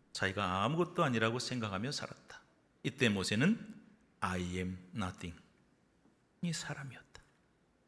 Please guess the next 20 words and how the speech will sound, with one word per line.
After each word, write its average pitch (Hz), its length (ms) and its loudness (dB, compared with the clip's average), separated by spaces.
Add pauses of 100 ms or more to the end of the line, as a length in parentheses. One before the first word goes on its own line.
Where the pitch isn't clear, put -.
(680)
그렇습니다. 156 540 2 (1200)
우리가 156 280 12
무엇이라도 175 680 8
된 143 240 6
줄 147 140 6
알고 127 300 6
내가 113 220 6
뭘 123 320 4
할 214 220 0
수 - 240 0
있다고 147 880 4
생각할 131 800 2
때 117 380 6
우리는 113 500 4 (160)
아무것도 143 800 0
할 135 160 -2
수 131 240 -4
없게 104 300 -6
됩니다. 90 460 -6
왜냐? 127 360 0